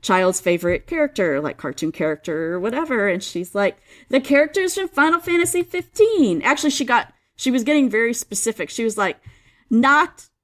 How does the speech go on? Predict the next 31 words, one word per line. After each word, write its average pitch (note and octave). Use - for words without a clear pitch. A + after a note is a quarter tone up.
oh, C#4+
no, B3+
wait. F#3+
Maybe E4
Prompto?" G4+
I'm D4+
like, D4+
"Why F#4+
don't E4+
we D4
just C4
say A3
all C3+
of A#2+
'em? F2+
Why D4
don't A4
we G#4+
just F#4
say E4+
all E4
of A3
'em?" A2+
She's A#3+
like, B3+
"Yeah, G3+
that's G3
okay." D3+
So, G#3
like, F3
yeah, D3